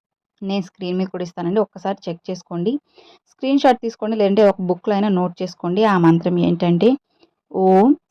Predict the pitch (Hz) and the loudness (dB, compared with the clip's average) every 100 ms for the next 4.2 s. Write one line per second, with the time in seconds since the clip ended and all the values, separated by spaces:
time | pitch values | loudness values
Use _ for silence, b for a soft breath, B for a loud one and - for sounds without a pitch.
0 | - 208 208 247 226 208 - 202 196 220 | -8 -2 2 6 6 4 2 2 6 6
1 | 240 175 175 190 196 190 175 - _ _ | 6 4 2 4 4 4 0 -6 _ _
2 | _ _ - 190 196 285 - _ _ _ | _ _ -6 0 2 0 -4 _ _ _
3 | 208 214 262 220 220 - 208 208 233 220 | -6 0 4 4 4 2 4 6 6 6
4 | 180 175 | 2 0